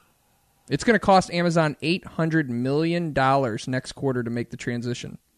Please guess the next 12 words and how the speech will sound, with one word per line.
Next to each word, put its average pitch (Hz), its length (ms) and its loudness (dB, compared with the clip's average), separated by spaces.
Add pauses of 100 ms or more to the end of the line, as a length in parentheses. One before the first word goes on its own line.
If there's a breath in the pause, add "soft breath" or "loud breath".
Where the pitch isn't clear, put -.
(440)
The 143 120 2
in-, 139 220 0
that 147 280 4
investment 156 640 0
will 139 140 0
go 139 260 2
towards 135 300 -4
improving 131 400 -2
warehouses 147 520 2
and 131 100 -2
delivery 131 400 -2
infrastructure. 135 720 -4